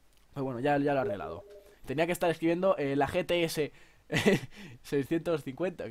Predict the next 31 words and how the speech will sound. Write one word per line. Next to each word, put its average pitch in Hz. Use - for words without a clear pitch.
sí, 131
seiscientos 143
cincuenta, 165
lo 131
tenía 143
que 165
escribir 160
con 139
número, 113
o 117
sea, 127
con 123
letras 117
en 120
vez 120
de 123
con 113
número. -
<laughs> -
Y 170
bueno, 135
pues, 143
pues 156
eso, 156
podéis 151
hacer 190
solo 190
una 180
pregunta 170
por 160
persona. 120